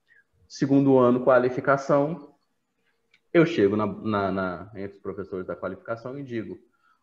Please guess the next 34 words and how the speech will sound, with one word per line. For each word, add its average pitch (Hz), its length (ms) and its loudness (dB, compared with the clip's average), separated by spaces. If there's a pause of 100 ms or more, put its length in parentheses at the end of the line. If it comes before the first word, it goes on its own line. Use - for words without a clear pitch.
(140)
olha, 101 360 -4 (100)
o 113 60 -10
meu 117 240 -4
interesse 113 440 -4
primordial 98 840 -4 (400)
era 101 220 -6
estudar 95 580 -10 (1120)
Rudolf 147 320 -8
Otto 104 520 -4
e 117 40 -14
Clarice 101 400 -4
Lispector 95 460 -8
em 117 60 -8
pé 107 160 -4
de 104 60 -10
igualdade 104 380 -6
a 110 40 -12
partir 113 320 -14
da, 104 280 -4 (460)
da, 104 180 -2
da, 95 300 -4
da, 87 220 -4
da 87 120 -8
questão 98 260 -10
da 101 100 -4
linguagem, 98 520 -4
dos 131 200 -6
limites 170 560 -6
da 131 80 -2
linguagem 123 500 -6
para 165 140 -8
expressar 180 540 -6
essas 175 240 -6
experiências, 98 720 -8